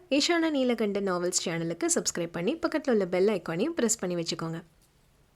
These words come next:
அத்தியாயம் பதினேழு. எதித்தும் தீர்த்தனை பார்த்துவிட்டு யஷ்விக்கு அழைத்து, "எங்கடி இருக்க?" என்று கேட்க, "எதுக்குடா?" என்றாள்.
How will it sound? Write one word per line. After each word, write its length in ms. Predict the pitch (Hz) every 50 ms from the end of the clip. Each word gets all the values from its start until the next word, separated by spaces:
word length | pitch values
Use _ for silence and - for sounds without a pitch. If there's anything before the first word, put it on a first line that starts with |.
| _ _ _ - _ _ _ _ -
அத்தியாயம் 580 | 240 262 247 254 311 294 240 202 190 220 269 262
பதினேழு. 560 | - 294 190 233 240 226 185 175 185 190 185 185 190 - _ _ _ - - - - -
எதித்தும் 500 | - 247 269 269 330 339 339 359 359 330 -
தீர்த்தனை 420 | - 220 233 226 - 247 247 254
பார்த்துவிட்டு 640 | 247 - 196 190 190 - - 185 190 190 - 311 311 240 - -
யஷ்விக்கு 480 | 226 240 262 240 - 220 214 - 233 214
அழைத்து, 380 | 180 170 185 190 196 - 277 254 208 - _ _ _ -
"எங்கடி 300 | 208 220 220 214 214 190
இருக்க?" 280 | 165 - 190 202 240 240 - _ -
என்று 260 | 220 233 240 233 226
கேட்க, 440 | - 190 175 - - 269 269 226 220 - _ _ -
"எதுக்குடா?" 420 | 220 240 240 254 269 233 196 196 240 240 - -
என்றாள். 480 | - 233 220 208 202 196 190 185 185 190